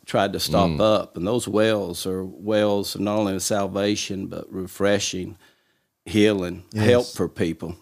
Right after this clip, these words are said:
Speaker 2: Yeah.
Speaker 1: So praise God. Good to be here with you guys.
Speaker 2: Amen.
Speaker 3: Nice. So, uh, again, you, you referenced the House of, House of Mercy,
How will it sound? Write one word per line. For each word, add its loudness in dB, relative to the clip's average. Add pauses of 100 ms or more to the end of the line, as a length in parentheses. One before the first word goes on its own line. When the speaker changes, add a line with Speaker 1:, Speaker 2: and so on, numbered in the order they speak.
Speaker 2:
Yeah. -2 (100)
Speaker 1:
So -8 (220)
praise 2
God. 2
Good 4
to 2
be 4
here 4
with 0
you -2
guys. -2
Speaker 2:
Amen. -16 (260)
Speaker 3:
Nice. 6
So, 8
uh, 8 (180)
again, 4
you, 4
you 6
referenced 6
the 8
House 6
of, -2
House 6
of 2
Mercy, 6